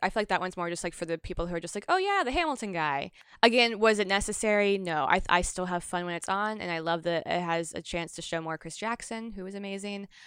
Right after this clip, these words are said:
But I also know it was, like, John w-, Jo-, John Chu, the director, was saying, like, it was, I mean, I guess it just kinda shows how much Lin loves that song, I guess, because they were saying that, like, the only way they could get that song to stay <laughs> was if, if Lin played the part. <laughs>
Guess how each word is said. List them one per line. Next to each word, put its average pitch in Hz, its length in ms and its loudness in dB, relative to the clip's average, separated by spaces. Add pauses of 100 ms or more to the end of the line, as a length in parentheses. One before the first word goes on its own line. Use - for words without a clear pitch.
(200)
But 185 240 8
I 185 120 8
also 185 260 4
know 175 220 0
it 160 80 0
was, 160 180 -2
like, 160 320 -2 (340)
John 175 280 0
w-, 175 200 -4
Jo-, 175 160 0 (160)
John 175 280 -2
Chu, 180 240 -2
the 165 240 -2 (160)
director, 170 400 -2
was 151 140 -4
saying, 160 340 -4
like, - 420 -8 (180)
it 196 100 8
was, 180 260 2
I 202 40 6
mean, 208 120 6
I 196 80 6
guess 185 160 4
it 202 60 -2
just - 180 -4
kinda 180 160 0
shows 165 260 0
how 170 80 -6
much 160 220 -8
Lin 165 320 -6 (400)
loves 165 340 -2
that 165 180 -2
song, 160 320 -2
I 165 80 -4
guess, 151 340 -4
because 160 280 -10
they 165 100 -4
were 160 100 -4
saying 156 400 -8
that, 151 140 -8
like, 156 220 -8
the 160 80 0
only 165 200 -2
way 156 160 -2
they 156 80 0
could 156 120 -8
get - 100 -4
that - 140 -4
song 147 200 -8
to 143 60 -8
stay 143 440 -4
<laughs> 170 40 -6
was 185 180 -2
if, - 340 -4
if 214 240 -2
Lin 165 460 -2
played 156 240 -2
the 160 60 -4
part. 165 400 0
<laughs> 226 60 2